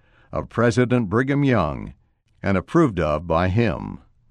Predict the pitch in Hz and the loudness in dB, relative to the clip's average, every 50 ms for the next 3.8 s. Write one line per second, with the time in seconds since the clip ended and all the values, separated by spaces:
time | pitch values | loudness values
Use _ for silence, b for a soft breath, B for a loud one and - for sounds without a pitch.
0 | _ _ _ _ _ _ _ _ _ _ _ - 127 135 123 113 143 175 185 - | _ _ _ _ _ _ _ _ _ _ _ 4 4 4 6 6 4 4 4 2
1 | - 175 170 160 135 120 165 170 143 123 127 127 127 113 90 120 127 143 147 143 | 0 2 2 2 2 2 0 0 2 2 2 2 2 2 2 0 2 2 2 2
2 | 143 139 135 - 139 131 127 - - 120 110 107 110 107 107 101 - - 98 85 | 2 0 0 2 2 2 2 2 0 0 2 2 2 2 2 0 0 -2 -2 2
3 | 82 90 110 123 123 127 123 127 123 113 95 90 92 92 80 | 2 2 2 2 2 0 0 2 2 4 4 2 0 0 -4